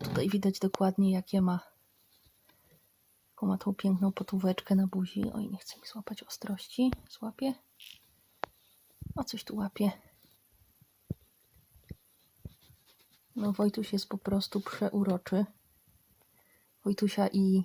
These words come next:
e, Emilki na razie nie będę sprzedawać, bo jeszcze się do nich nie zdążyłam przyzwyczaić dobrze. Jeszcze, jeszcze, no, przyzwyczaić to się przyzwyczaiłam i się już bardzo do nich przywiązałam, ale jeszcze się nie zdążyłam z nim,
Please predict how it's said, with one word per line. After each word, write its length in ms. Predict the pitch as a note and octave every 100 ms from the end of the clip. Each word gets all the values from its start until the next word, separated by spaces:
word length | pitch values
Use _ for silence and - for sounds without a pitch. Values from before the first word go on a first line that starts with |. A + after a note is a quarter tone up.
| -
e, 340 | F#3+ F#3 D#3+ F#3+
Emilki 480 | F#3+ F#3+ F#3+ -
na 100 | F#3
razie 240 | E3+ F3 F3
nie 120 | F3
będę 220 | F3 F3
sprzedawać, 540 | E3+ - D#3 E3+ E3+ E3+
bo 180 | E3+ E3+ - - - - - _
jeszcze 260 | F#3+ F#3+ G3
się 180 | - F#3
do 120 | F#3
nich 240 | F#3 E3+
nie 100 | F#3
zdążyłam 520 | F3 F3+ F3+ F#3 F3+ F3+ - G3+
przyzwyczaić 800 | - - F3+ F#3+ - G3 F#3 F#3
dobrze. 480 | - F3 F3+ F3+ A3+ - - _ _ - _ - _ -
Jeszcze, 320 | F#3+ - F#3+
jeszcze, 400 | F3+ F3+ - F3+ - _ _ _ _ _ _ _ -
no, 140 | A3+ F#3+
przyzwyczaić 480 | - F#3+ F#3 F#3+
to 80 | F#3+
się 120 | F#3
przyzwyczaiłam 760 | - - F#3+ F#3+ F#3 G#3+ G#3+ F3+
i 40 |
się 120 | F3+ F3+
już 120 | F3+
bardzo 280 | A3 G3+ F3+
do 60 |
nich 140 | F#3 F#3
przywiązałam, 580 | - F#3+ F3+ F3 G3
ale 140 | G3 F#3+
jeszcze 200 | F#3+ G3
się 140 | -
nie 100 | G3
zdążyłam 480 | F#3 F#3 F#3 F#3 F3+
z 100 | -
nim, 200 | F#3+ F#3+